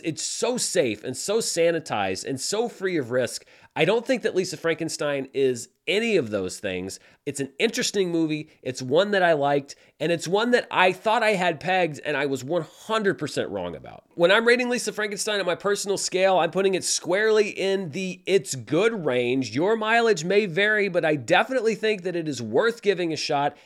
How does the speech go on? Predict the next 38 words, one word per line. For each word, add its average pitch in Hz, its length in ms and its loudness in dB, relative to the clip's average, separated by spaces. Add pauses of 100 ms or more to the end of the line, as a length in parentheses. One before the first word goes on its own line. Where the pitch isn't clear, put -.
(140)
especially 233 1000 0
if 196 180 2
your 196 180 -2
tastes 190 640 -6
tend 180 380 -2
toward 160 400 -4
the 160 140 -6
darker 147 580 0
black 131 500 -4
comedy 143 640 -4 (300)
side 104 400 -2
of 98 120 -6
things. 98 440 -6 (220)
It - 80 -4
was 269 100 -2
a 339 80 2
bit 175 160 0
of 196 80 -2
a 208 40 -4
surprise, 202 600 -4
an 131 160 -8
early 160 320 -2
year 120 400 -2 (140)
surprise 113 440 -4
for - 140 -10
me, 104 180 -2
and 107 80 -4
a 117 60 -2
movie 190 220 -2
that 175 100 0
I 175 80 0
can 180 140 -4
squarely 226 440 -4
say 139 420 -2 (380)
is 175 160 0
worth 143 220 2
a 120 40 -6
look. - 320 -12